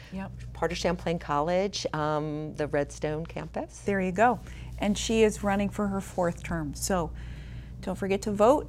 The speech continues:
Speaker 1: and thank you very much for being tuned in here to Channel seventeen Town Meeting Television for our continuing coverage of General Election twenty eighteen. And don't forget, we will have live election results starting at seven thirty on November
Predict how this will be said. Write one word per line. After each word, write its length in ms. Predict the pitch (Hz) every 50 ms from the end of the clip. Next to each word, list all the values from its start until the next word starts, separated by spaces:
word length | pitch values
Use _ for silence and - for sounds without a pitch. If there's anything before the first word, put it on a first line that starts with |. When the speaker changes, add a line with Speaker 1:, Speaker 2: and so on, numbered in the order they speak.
| - - -
Speaker 1:
and 340 | 190 185 180 180 180 175 -
thank 260 | - 190 196 190 -
you 60 | 202
very 180 | 185 190 190 190
much 220 | 196 196 190 190
for 160 | - - 190
being 340 | 180 175 196 196 190 190 185
tuned 360 | - - - 208 208 208 202
in 160 | 208 208 208
here 260 | 196 - - 233 240 240
to 80 | 240
Channel 300 | 240 - - 226 226 226
seventeen 480 | 226 233 214 214 220 - - 220 208 202
Town 260 | - 214 208 220 226
Meeting 240 | 220 220 220 208 196
Television 540 | - 226 233 262 269 294 277 - 277 247 247
for 140 | - 226
our 100 | 196 190
continuing 600 | 190 - 202 185 190 - 262 254 247 233 196 185
coverage 420 | 185 - 214 214 226 233 226 185 185
of 200 | 170 147 151 - - - - - - - -
General 360 | - - 196 202 214 208 190 185
Election 360 | 180 170 175 - - 196 185
twenty 320 | - - 185 180 180 180
eighteen. 400 | 170 165 170 - - 254 254 233
And 80 | 208 190
don't 160 | 185 185 185
forget, 320 | - 170 180 196 170 -
we 180 | - 190 202 190
will 300 | 185 190 196 190 190 196
have 300 | 190 185 185 180 180 190
live 280 | 185 180 175 170 170 185
election 400 | 165 156 156 156 - - - 175
results 440 | 170 165 - 214 247 254 - -
starting 460 | - - - 190 185 170 170 170 - -
at 120 | - -
seven 320 | - - - 202 196 185
thirty 360 | - - - - 247 254 247 -
on 180 | 208 202 202 196
November 640 | 202 202 190 202 - 202 202 208 196 220 226 233